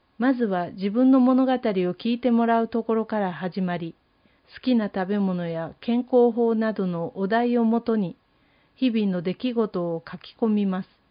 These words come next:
短い一言でも構いませんので、肩肘張らずに、あなたの気持ちを綴ってもらえると嬉しいな。それが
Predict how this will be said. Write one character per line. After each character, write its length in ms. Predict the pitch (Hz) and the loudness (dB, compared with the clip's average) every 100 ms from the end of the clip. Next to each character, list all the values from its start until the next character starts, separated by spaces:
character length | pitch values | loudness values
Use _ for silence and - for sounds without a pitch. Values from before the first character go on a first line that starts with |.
| _ _ _ _ _ _ _ - | _ _ _ _ _ _ _ -4
短 400 | 202 233 254 254 | -2 -2 0 2
い 80 | 240 | 0
一 220 | - 262 | -2 -2
言 260 | 240 220 | 0 0
で 100 | 196 | 0
も 160 | 185 175 | -2 -4
構 320 | - 185 208 | -6 -6 -2
い 80 | 247 | 0
ま 140 | 240 | 0
せ 180 | 240 240 | 0 0
ん 80 | 220 | 0
の 140 | 180 | -2
で、 240 | 170 160 - _ _ _ _ | -2 -6 -6 _ _ _ _
肩 260 | - 202 220 | -8 -4 -2
肘 340 | 196 180 190 | -2 -2 -4
張 140 | 156 180 | -2 -4
ら 140 | 190 | -2
ず 120 | 196 | -2
に、 240 | 185 185 - _ _ _ _ | -4 -6 -10 _ _ _ _
あ 80 | 190 | 0
な 160 | 240 | 0
た 120 | 254 226 | 2 0
の 160 | 190 | 0
気 120 | - | -2
持 180 | 196 196 | -2 -2
ち 160 | - 196 | -2 -2
を 100 | 185 | -2
綴 280 | - 185 226 | -6 -6 -6
っ 20 | |
て 160 | - 233 | 0 2
も 180 | 226 | 2
ら 160 | 226 220 | 2 2
え 80 | 208 | 0
る 140 | 208 | -2
と 180 | 202 196 | 0 -2
嬉 240 | 196 214 | 0 -4
し 140 | - 220 | -4 -4
い 80 | 175 | -4
な。 240 | 165 185 _ _ _ _ _ _ _ _ _ _ - | -6 -10 _ _ _ _ _ _ _ _ _ _ -4
そ 120 | 226 | 2
れ 120 | 240 | 2
が 240 | 233 226 | 4 0